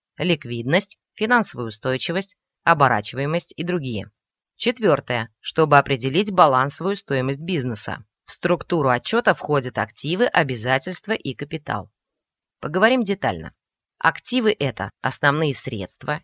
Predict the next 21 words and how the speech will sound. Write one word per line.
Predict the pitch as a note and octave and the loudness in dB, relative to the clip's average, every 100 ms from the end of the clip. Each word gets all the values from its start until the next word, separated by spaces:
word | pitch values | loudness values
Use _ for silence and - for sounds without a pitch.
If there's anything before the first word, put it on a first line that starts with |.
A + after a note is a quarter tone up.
| - | -4
нематериальные | E3 G#3 G#3+ C#3+ A#2+ G#2+ A#2 | -2 -2 -2 -2 0 -2 -2
активы, | C3+ - F#3+ G3 | -4 -4 -4 -2
деньги, | F3+ B2 A#2 G#2+ A#2+ D3+ - | -4 -6 -6 -4 -6 -8 -4
запасы | C3+ E3 G#3 A3+ G#3+ | 0 0 0 -2 -2
и | E3 | -2
затраты, | B2+ - F#2+ F2 C#3 D3+ - | -2 -2 -4 -6 -8 -10 -12
дебиторская | C#3+ D#3+ G3+ A#3+ A3+ G3+ D3+ | -6 -4 -2 -2 0 0 2
задолженность, | C#3+ B2 A2 A2 C3 E3 - - | 2 0 -4 -6 -8 -8 -10 -2
полученные | B2+ B2+ - C3 A#2 | -2 -2 -4 -2 -2
авансы, | G#2 G#2 A2 A2 - - _ _ | -2 -2 -4 -4 -8 -8 _ _
финансовые | - F#3 A#3 A#3+ C#3 C3 | -6 0 0 -2 -4 -4
вложения, | A#2 A2+ G#2+ A2 C3 E3 - _ _ _ - | -4 -4 -4 -4 -2 -4 -6 _ _ _ 0
Н | F3+ E3+ | 0 4
Д | D#3+ C3+ | 4 4
С | - | 0
к | |
возмещению | C3 A2+ C3+ - A#3+ B3 A3+ | -8 -6 -4 -2 -2 0 -2
и | - | -6
прочее. | D3 A#2+ G2 - D#2 - _ _ _ _ | -4 -4 -4 -8 -10 -12 _ _ _ _
Обязательства | D3 C#3 C#3 E3+ G#3+ A#3+ G3 E3+ | 0 0 4 6 6 2 -6 -4
это – | - D3 - F#2+ | 0 -2 -2 -8